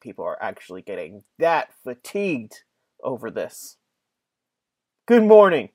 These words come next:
and welcome to the podcast to be named later here on the D K Pittsburgh Sports Podcasting Network. You have no idea how many times I had to <laughs> restart this opening segment. We're not calling it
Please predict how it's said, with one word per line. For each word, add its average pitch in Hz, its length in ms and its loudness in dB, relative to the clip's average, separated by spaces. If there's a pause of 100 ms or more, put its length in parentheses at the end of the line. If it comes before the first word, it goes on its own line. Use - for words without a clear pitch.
(680)
and 175 180 2
welcome 196 380 6
to 175 200 -2
the 156 80 -6
podcast 165 680 4
to 151 80 -12
be 151 80 -6
named 151 240 -4
later 143 320 -2 (260)
here 185 420 0
on 156 440 6 (240)
the 127 80 -6
D 156 260 -6
K 160 220 -4
Pittsburgh 156 500 -4
Sports - 460 -2 (260)
Podcasting 156 680 4
Network. 139 420 -2
You 131 80 -4
have 110 120 -6
no 135 300 -2
idea 135 320 0
how 127 140 -6
many 123 180 -8
times 123 300 -10
I 123 80 0
had 143 160 -2
to 143 60 -6
<laughs> 135 140 -12
restart - 500 2
this 214 200 4
opening 175 340 0
segment. 139 400 0
We're 143 80 -4
not 180 200 8
calling 185 280 6
it - 240 0